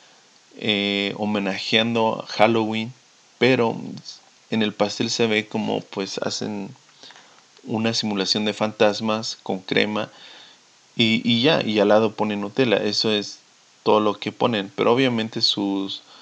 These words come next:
los seguidores o gente que, que está al pendiente de esto indicó que,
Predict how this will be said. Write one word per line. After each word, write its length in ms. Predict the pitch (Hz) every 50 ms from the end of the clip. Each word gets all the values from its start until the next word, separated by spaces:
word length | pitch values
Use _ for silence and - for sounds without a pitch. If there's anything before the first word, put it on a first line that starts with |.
| - - - - - - - _ - - _ _
los 240 | - 107 107 110 98
seguidores 800 | - - 104 104 101 104 107 107 110 113 110 107 107 104 101 -
o 140 | 104 104 101
gente 420 | - - 107 107 107 104 - 107
que, 420 | 107 - - 101 98 98 98 92 95 104 113 _ _ _ _ _ _ _ _ _ _ _ _ - - _ _ - - -
que 100 | - -
está 160 | 98 - - 110
al 120 | 110 110
pendiente 500 | - 107 101 104 107 110 107 104 - 104
de 140 | 104 107 101
esto 340 | 101 - - - 113 110 - - - - - - - - _ _ _ _ _ _ _ _ -
indicó 600 | 135 117 110 107 107 101 - - 123 131 131 127
que, 760 | - 120 117 107 107 104 104 101 101 101 104 104 104 107 -